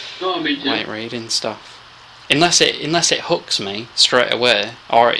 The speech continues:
Speaker 2: or I know it's
Speaker 1: Yeah.
Speaker 2: gonna get good, or it, it really happened and it was an interesting event or something, or someone's life, then I
Speaker 1: Yeah.
Speaker 2: just think, well, when, when is the bit that I'm interested gonna come up?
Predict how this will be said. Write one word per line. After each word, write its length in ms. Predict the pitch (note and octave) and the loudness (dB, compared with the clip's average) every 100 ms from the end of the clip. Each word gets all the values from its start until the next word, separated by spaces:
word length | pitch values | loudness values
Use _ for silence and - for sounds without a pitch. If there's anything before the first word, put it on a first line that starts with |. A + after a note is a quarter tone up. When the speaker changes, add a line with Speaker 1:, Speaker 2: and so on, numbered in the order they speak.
| - | 0
Speaker 2:
or 200 | A#2 A#2 | 2 4
I 60 | A2+ | 2
know 240 | A#2 A#2 | 0 -2
it's 140 | A#2 - | -2 -2
Speaker 1:
Yeah. 40 | |
Speaker 2:
gonna 140 | A2+ G#2+ | -2 -4
get 260 | G#2+ - | -4 -4
good, 320 | - G#2 G#2 - - - - - - | -2 -2 -2 -8 -12 -20 -20 -20 -6
or 220 | A2 A2+ | -2 0
it, 120 | - - | -2 -6
it 180 | - A2+ | -4 -2
really 320 | A#2 B2 A2 | 0 2 2
happened 420 | A2 A2+ - A2 G2+ | -2 -6 -6 -8 -6
and 120 | A2 | -6
it 80 | A2+ | -6
was 100 | G#2+ | -8
an 60 | |
interesting 500 | A2 G#2+ A#2 A2+ - | -8 -8 -6 -6 -6
event 360 | G#2+ A2+ A2+ A2+ | -4 -2 -2 -4
or 140 | G#2+ | -4
something, 400 | - G#2+ G#2 G#2+ | -4 -6 -10 -12
or 140 | G#2+ G#2+ | -8 -4
someone's 400 | - A2 G#2+ G#2+ | -4 -4 -8 -4
life, 500 | A2+ G#2+ A2+ - - - - - - - - - - | -2 -4 -8 -12 -18 -20 -20 -18 -16 -16 -18 -20 -12
then 120 | D3+ | -6
I 80 | D#3 | -4
Speaker 1:
Yeah. 60 | D3 | 0
Speaker 2:
just 240 | D3+ - | 0 0
think, 500 | D#3+ C#3 B2+ - - - | -2 -4 -6 -10 -12 -10
well, 440 | C3+ C#3 C#3 C3+ - - - - - - - - - - | -4 -2 -2 -4 -8 -14 -20 -20 -20 -20 -20 -20 -20 -12
when, 560 | C3+ C#3+ D3 D3 C3 - - | -2 0 0 -4 -8 -10 -8
when 160 | C#3 D3 | -6 -6
is 180 | C#3 - | -8 -8
the 80 | |
bit 300 | C3+ C3+ B2 | -4 -4 -2
that 100 | A#2+ A#2 | -2 -2
I'm 300 | D3 D3+ D#3 | -4 -6 -8
interested 640 | C3 C3 C3 - - A#2+ - | -8 -4 -4 -6 -6 -10 -10
gonna 180 | - A2+ | -8 -8
come 220 | - B2 A#2 | -6 -6 -6
up? 140 | A2+ | -10